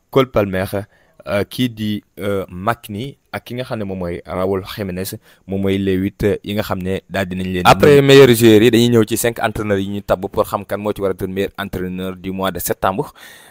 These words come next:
Arsenal, Mikel Arteta, donc, dóor équipe bi di Leicester quatre deux, dóor équipe bi nga xam ne moom mooy Tottenham, derby Londres un zéro,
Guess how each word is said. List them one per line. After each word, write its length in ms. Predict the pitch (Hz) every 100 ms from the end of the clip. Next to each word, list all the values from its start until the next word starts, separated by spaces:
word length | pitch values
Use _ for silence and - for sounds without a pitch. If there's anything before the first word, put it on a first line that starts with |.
| -
Arsenal, 460 | - 123 143 123 110 117
Mikel 240 | 113 123 120
Arteta, 420 | - 113 - 101
donc, 240 | 98 101 123 156 117 90
dóor 320 | 87 95 104 -
équipe 240 | - 101
bi 140 | 92 95
di 360 | 92 87 76 -
Leicester 320 | - 90 - 87 -
quatre 220 | 98 98
deux, 180 | 87 143 - - - _ -
dóor 220 | 95 107 -
équipe 180 | - 107
bi 140 | 98
nga 80 | 98
xam 180 | 101 98
ne 120 | 92 92
moom 160 | 92 92
mooy 140 | 85
Tottenham, 500 | 104 107 98 90 85
derby 280 | 82 92 87
Londres 420 | 90 92 90 - -
un 140 | 95 95
zéro, 340 | 92 101 175